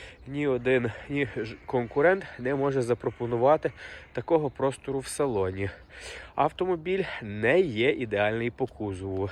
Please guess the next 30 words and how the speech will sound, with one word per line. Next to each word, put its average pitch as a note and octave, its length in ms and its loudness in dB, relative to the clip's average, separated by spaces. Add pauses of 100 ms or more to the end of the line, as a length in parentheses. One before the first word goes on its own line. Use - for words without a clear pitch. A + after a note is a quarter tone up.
Якщо A2 300 -2
я E3 120 6
правильно C#3+ 340 0
пам'ятаю, C3 520 2
підкрасів B2 540 0
в - 20 -8
ньому B2+ 260 -4
немає, E3 420 0 (460)
однак B2+ 400 0
наявні, C3 640 2 (220)
е, G2 400 -4 (600)
декілька C#3 580 2
ось A2+ 140 -4
таких - 320 -8
от A2+ 80 -4
дефектів. D3 580 -2 (380)
Як A2+ 180 -2
ось A2+ 120 -8
ви A#2 100 -4
можете A#2+ 300 -4
бачити, A2+ 400 -2
царапинки, D3+ 720 0
сколи. G2+ 560 -2 (1000)
Е, C3+ 300 0 (160)
власне, D#3+ 640 2
через C3+ 340 -8
те C#3+ 300 4
сформована B2 720 -2 (180)
доволі A#2+ 320 -4
низька A2+ 480 -4